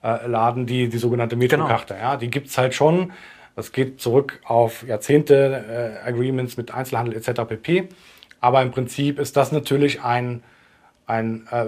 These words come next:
Speaker 1: besonderes Asset, was die Metro hat, weil sie im Prinzip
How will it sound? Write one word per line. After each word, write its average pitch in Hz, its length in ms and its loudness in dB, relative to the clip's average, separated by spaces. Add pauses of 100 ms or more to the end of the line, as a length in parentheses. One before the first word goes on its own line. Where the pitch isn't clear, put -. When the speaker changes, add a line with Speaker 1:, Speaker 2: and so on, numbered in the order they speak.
(120)
Speaker 1:
besonderes 131 520 4
Asset, 139 300 0
was 135 140 0
die 123 80 -2
Metro 113 280 0
hat, 143 280 4
weil 127 160 4
sie 131 80 -2
im 123 80 -2
Prinzip 147 560 -2